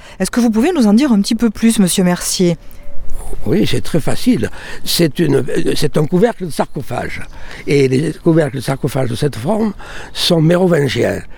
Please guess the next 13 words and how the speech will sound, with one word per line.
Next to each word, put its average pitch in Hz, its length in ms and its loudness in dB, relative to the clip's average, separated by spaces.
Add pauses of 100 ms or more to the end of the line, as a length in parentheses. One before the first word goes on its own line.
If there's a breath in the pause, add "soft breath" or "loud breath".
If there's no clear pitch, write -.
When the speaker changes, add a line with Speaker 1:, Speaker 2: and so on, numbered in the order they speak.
(180 loud breath)
Speaker 2:
c'est-à-dire 143 680 2
qu'ils 107 440 -2
datent, 143 460 -2
euh, 107 360 2 (480 loud breath)
euh, 104 300 2 (100)
au, - 320 -2
au 147 100 2
plus 160 220 0
tard 175 340 0
de, 127 580 2
du 143 120 4
huitième 196 460 2
siècle, 113 500 -4